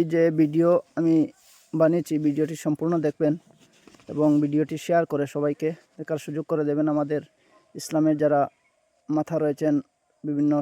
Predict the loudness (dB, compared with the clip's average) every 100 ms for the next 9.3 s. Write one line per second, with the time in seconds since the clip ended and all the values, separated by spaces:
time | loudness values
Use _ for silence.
0 | -2 -2 -2 -2 -2 -2 -4 _ -12 -8
1 | -4 -2 -2 -2 -4 -2 -2 -2 -2 -4
2 | -4 -4 -2 -4 -6 -10 -12 -10 -8 -6
3 | -6 -2 -2 -2 -4 -6 -4 -4 -4 -4
4 | -6 -4 -6 -6 _ _ _ _ _ -6
5 | -4 -2 -4 -6 _ _ _ _ _ _
6 | _ -8 -4 0 0 2 0 -2 -8 -4
7 | -2 0 0 0 0 0 -2 -6 -8 -6
8 | -6 -6 -6 -6 -6 -6 -6 -4 -2 -2
9 | -6 -6